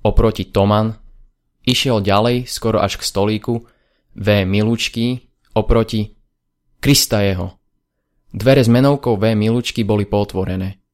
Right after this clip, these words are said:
Pohli sa. Neboli iba pootvorené. Niekto sa ich zvnútra snažil opatrne privrieť. Chmatol po pištoli a dvere sa rozleteli a nejaká noha ho trafila do brucha. Zohol sa a voľnou rukou sa snažil odraziť kopanec a stlmiť následky.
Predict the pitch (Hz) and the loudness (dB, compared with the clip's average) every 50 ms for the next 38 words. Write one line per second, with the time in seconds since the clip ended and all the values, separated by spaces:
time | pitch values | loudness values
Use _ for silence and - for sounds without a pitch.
0 | _ _ - 117 110 104 104 101 92 - - 92 90 - _ _ _ _ _ _ | _ _ 0 0 2 2 2 -2 -4 -4 -6 -8 -8 -10 _ _ _ _ _ _
1 | _ _ _ _ _ - 117 135 165 180 170 147 117 107 101 101 98 - - 101 | _ _ _ _ _ 0 2 2 4 4 4 4 2 2 0 0 0 0 0 0
2 | 101 101 - 101 101 98 95 95 95 95 95 - _ _ _ _ _ _ _ _ | 0 0 0 -2 0 0 0 -2 -2 -4 -6 -10 _ _ _ _ _ _ _ _
3 | - - 120 147 143 - 165 143 - 139 127 120 113 104 104 113 120 135 139 - | -4 0 0 0 0 0 -2 -2 0 2 2 2 2 2 2 2 2 2 0 -2
4 | 131 120 - - 120 113 117 113 113 113 - - 104 - 120 - 117 113 107 98 | -2 -4 -2 -2 -2 0 0 0 0 0 0 -2 -2 -4 -4 -2 0 0 0 -2
5 | - 101 104 95 90 85 90 90 - - _ _ _ _ _ _ _ _ _ _ | -2 -4 -4 -4 -4 -6 -8 -8 -10 -16 _ _ _ _ _ _ _ _ _ _
6 | - - - 117 127 151 - 147 117 127 123 - 143 123 - - 139 139 139 135 | -8 -2 2 2 4 4 2 0 0 0 0 0 0 -2 -2 0 0 0 0 0
7 | - - 110 107 104 - _ _ _ _ _ _ _ _ _ _ _ _ _ - | 0 -2 -2 -2 -4 -8 _ _ _ _ _ _ _ _ _ _ _ _ _ -4
8 | 110 123 139 147 143 - 127 113 117 113 117 120 120 117 - 139 131 135 131 - | 0 2 4 4 2 2 0 0 0 2 2 0 0 0 0 0 0 0 2 2
9 | 104 107 120 131 131 - 120 107 110 117 117 117 113 101 104 98 - 110 110 104 | 2 2 2 2 0 0 0 2 2 4 4 2 2 0 0 -2 -2 -2 -4 -2
10 | - 110 101 95 92 98 95 92 98 92 - - 98 95 - _ _ _ _ _ | -2 -2 -2 -2 0 -2 -2 -2 -4 -6 -6 -6 -8 -10 -10 _ _ _ _ _
11 | _ _ _ _ _ - - 104 110 120 117 120 123 123 - - 143 139 - - | _ _ _ _ _ -8 -2 2 4 6 6 6 4 4 2 0 0 0 0 2
12 | 104 101 113 120 127 127 123 120 113 113 117 113 - 131 131 131 131 - 113 104 | 2 2 4 4 4 4 4 4 4 4 2 0 0 0 0 0 0 -2 -4 -2
13 | - 113 113 113 110 113 - 104 104 107 113 117 107 110 101 - - - 98 - | 0 0 0 0 0 0 0 -2 -2 0 0 -2 -2 -4 -6 -6 -6 -4 -2 -2
14 | 110 107 113 117 117 - - - - - - 117 120 127 120 98 101 98 98 92 | 0 0 0 -2 -2 -4 -4 -6 -6 -4 -2 -2 0 0 0 0 0 -2 -2 -2
15 | - - 90 92 - - - 92 87 - | -4 -6 -8 -8 -8 -10 -12 -12 -14 -14